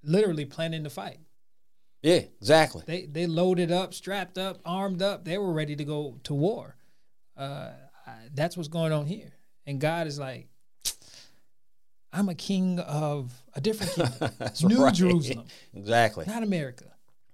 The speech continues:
Speaker 2: Yeah.
Speaker 1: Uh, I, we're fighting the wrong fight.
Speaker 2: Man, I mean, what happened to, look, look,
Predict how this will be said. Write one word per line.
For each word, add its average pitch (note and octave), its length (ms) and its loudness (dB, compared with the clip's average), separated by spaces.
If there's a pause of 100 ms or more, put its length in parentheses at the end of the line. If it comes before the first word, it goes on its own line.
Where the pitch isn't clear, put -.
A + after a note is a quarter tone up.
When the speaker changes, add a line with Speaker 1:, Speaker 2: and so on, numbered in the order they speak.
(120)
Speaker 2:
Yeah. F2+ 240 -4 (380)
Speaker 1:
Uh, - 40 -16 (400)
I, - 20 -10 (300)
we're D#3 120 -4
fighting E3 300 -2
the D#3 60 -6
wrong D3+ 160 -6
fight. B2+ 280 -16 (340)
Speaker 2:
Man, E3 200 -6
I C#3+ 60 -2
mean, D3+ 200 0
what G#3 140 2
happened E3 400 0
to, F2 420 -4 (300)
look, G#2 240 0 (140)
look, B2+ 240 2